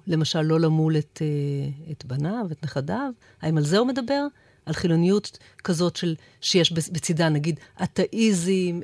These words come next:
מה הוא עושה עם הלאומיות בהקשר הזה, עם הלאומיות היהודית בהקשר הזה? אני לא יודעת מה הוא היה עונה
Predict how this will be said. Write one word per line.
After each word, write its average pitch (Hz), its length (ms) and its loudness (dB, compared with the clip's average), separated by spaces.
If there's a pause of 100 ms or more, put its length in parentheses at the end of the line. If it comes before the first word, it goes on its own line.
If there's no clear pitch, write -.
מה 175 140 0
הוא 180 80 2
עושה 175 180 -2
עם 170 100 2
הלאומיות 160 560 2
בהקשר 247 360 0
הזה, 269 220 -2
עם 214 120 0
הלאומיות 160 340 2
היהודית 156 480 0
בהקשר 254 320 0
הזה? 254 300 -2 (420)
אני 180 160 4
לא 202 100 6
יודעת 247 240 6
מה 208 200 6
הוא 180 100 -2
היה 170 120 0
עונה 175 180 2